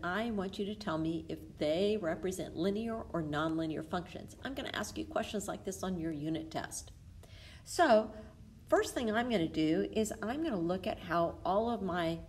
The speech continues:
x values change. Yep, they all change by one. And then I'm gonna look at how my y values change. Oh, they all change by three. So I have a constant rate of change in this table of three to one.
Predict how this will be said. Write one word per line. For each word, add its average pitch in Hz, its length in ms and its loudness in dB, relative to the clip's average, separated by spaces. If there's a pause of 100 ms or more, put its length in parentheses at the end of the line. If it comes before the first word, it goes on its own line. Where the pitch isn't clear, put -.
(200)
x 143 220 -4
values 131 400 -6
change. - 400 -8 (800)
Yep, 233 240 6
they 165 160 6
all 190 160 8
change 190 340 2
by 151 160 4
one. - 380 -4 (680)
And 190 200 4
then 196 120 2
I'm 202 80 2
gonna 208 140 4
look 185 220 2
at - 120 -4
how 175 160 -2
my 180 160 2
y 151 200 0
values 135 400 -4
change. - 360 -6 (200)
Oh, - 200 -6
they 220 260 -4
all - 200 -2
change 160 380 -6
by 156 180 -4
three. - 580 -4 (1400)
So - 420 2
I 220 200 2
have 196 480 2
a 165 60 -4 (100)
constant - 600 -2
rate 208 260 2
of 220 140 -6
change 160 440 -2
in 160 120 -2
this 170 200 -4
table 180 560 -4
of - 180 -2
three 160 220 0
to 160 100 2
one. 175 360 0